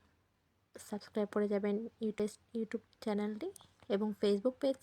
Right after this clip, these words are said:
থেকে যারা দেখছেন, তারা অবশ্যই ফলো এবং একটি লাইক বা লাভ ট্রিক দিয়ে যাবেন। আজকের দিনে সব কিছু বন্ধ আমাদের। আজকে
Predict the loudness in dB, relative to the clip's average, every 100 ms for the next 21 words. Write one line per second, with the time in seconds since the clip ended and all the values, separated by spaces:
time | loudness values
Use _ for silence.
0 | -4 0 0 0 0 0 -2 -4 0 2
1 | 4 2 -4 -10 -6 -2 -2 -2 -6 -16
2 | -20 -20 -2 0 2 0 0 0 0 0
3 | 2 2 2 0 -4 -2 -4 -2 -4 -4
4 | -8 -10 -16 -20 _ _ _ _ _ _
5 | _ 0 2 2 2 0 2 2 2 0
6 | 0 0 2 2 2 0 0 -2 -4 -10
7 | -14 -20 _ _ _ _ _ _ -20 -20
8 | _ -6 -2